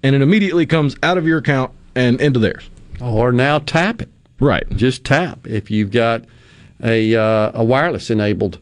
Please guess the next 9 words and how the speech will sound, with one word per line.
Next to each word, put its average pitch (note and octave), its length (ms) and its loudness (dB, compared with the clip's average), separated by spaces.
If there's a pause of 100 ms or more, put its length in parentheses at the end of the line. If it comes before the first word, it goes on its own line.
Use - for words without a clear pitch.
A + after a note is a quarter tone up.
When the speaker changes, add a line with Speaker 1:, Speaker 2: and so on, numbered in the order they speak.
(520)
Speaker 2:
uh, G2+ 300 0 (260)
chip, - 320 -2 (240)
or A#2+ 120 2
excuse A#2 420 0
me, G#2 120 0
wi-, A#2+ 420 0
wireless B2 580 -2
enabled A2 540 0
card. - 500 -6